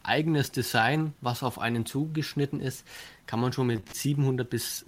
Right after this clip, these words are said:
zweihundertfünfzig, äh, Quatsch, bis zweitausendfünfhundert rechnen. Nach oben sind natürlich keine Grenzen. Ähm, für Webseiten mit einem gekauften Design oder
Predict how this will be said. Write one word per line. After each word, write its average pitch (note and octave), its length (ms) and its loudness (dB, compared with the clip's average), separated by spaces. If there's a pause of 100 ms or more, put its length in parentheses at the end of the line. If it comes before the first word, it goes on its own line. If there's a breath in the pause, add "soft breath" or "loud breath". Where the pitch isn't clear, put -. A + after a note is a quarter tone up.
zweihundertfünfzig, - 1080 -4 (260)
äh, A2+ 280 0 (1300 soft breath)
Quatsch, - 320 -2
bis - 280 2 (180 soft breath)
zweitausendfünfhundert C3+ 1160 4
rechnen. D3+ 440 2 (720 soft breath)
Nach B2 140 6
oben D3 180 8
sind C#3+ 160 6
natürlich C3 320 6
keine D3 320 8
Grenzen. D#3+ 560 2 (400)
Ähm, B2+ 560 4 (140)
für A2+ 240 0
Webseiten D3 440 2
mit B2+ 120 2
einem A#2+ 140 2
gekauften C3+ 600 -2
Design B2 560 0
oder A2 540 0